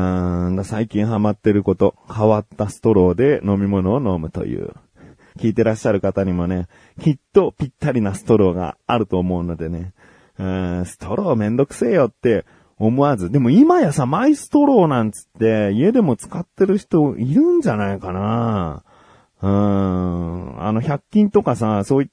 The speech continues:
たお店でも見かけたことあるけど、ボトルにもうストロー付属で売られてたりするよね。うん。「何度も洗って何度も使ってください」みたいな感じで。こう、蓋してストローさせるからさ、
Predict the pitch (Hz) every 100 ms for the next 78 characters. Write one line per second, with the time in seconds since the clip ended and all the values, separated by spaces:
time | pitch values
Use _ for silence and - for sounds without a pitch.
0 | - 143 139 135 139 135 139 139 123 98
1 | 98 113 113 117 113 117 98 98 92 87
2 | 92 120 165 190 185 180 185 165 - -
3 | 208 170 101 107 123 170 165 160 156 151
4 | 147 151 87 85 95 92 69 98 135 _
5 | _ _ _ - 98 92 90 117 135 117
6 | 101 98 110 - 113 113 117 95 92 -
7 | 98 - 104 98 107 104 92 87 85 85
8 | 87 85 85 - _ _ _ 113 - -
9 | 247 247 247 240 233 - - 226 214 208
10 | - 214 208 131 104 107 98 107 101 80
11 | 76 80 90 71